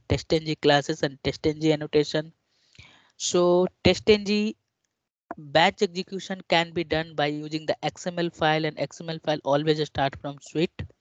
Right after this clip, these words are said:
and test class X M L tag, sorry, tag is like that. One test N G suite can have a multiple test runner. In order to execute n number of test N G class,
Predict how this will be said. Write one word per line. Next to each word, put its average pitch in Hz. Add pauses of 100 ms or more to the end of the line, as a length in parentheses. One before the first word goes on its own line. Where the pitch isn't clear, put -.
(440)
and 143
test -
class 151
X -
M 151
L 143
tag, 139 (400)
sorry, 139
tag 143
is 165
like 131
that. 113 (500)
One 165
test 180
N 175
G 180
suite -
can 160
have 151
a 151
multiple 151
test -
runner. 151 (560)
In 156
order 156
to 170
execute 156 (100)
n 160
number 160
of 151 (280)
test - (340)
N 151
G 151
class, 139